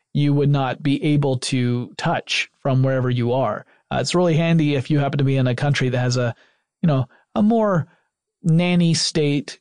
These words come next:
kind of approach to guiding how the internet should be used by the population.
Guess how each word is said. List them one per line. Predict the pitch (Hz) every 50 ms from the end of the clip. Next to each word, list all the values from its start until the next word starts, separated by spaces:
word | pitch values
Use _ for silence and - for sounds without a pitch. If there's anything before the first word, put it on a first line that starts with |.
| _ _
kind | - 156 151 147
of | 143 131
approach | 139 127 - - 156 147 131 123 120 - -
to | - - 135 131 127 123 123 120 123 123 - -
guiding | - 147 135 131 135 139 127 131
how | 127 120 135 127 123 120 120 117
the | 117 139 135
internet | 135 131 127 120 117 -
should | - - - 131
be | 127 123
used | 123 127 127 123 113 -
by | - 120 110 107 107 110 - - _ -
the | 180 131 123
population. | 120 127 123 123 135 131 127 123 135 131 - 123 110 110 120 127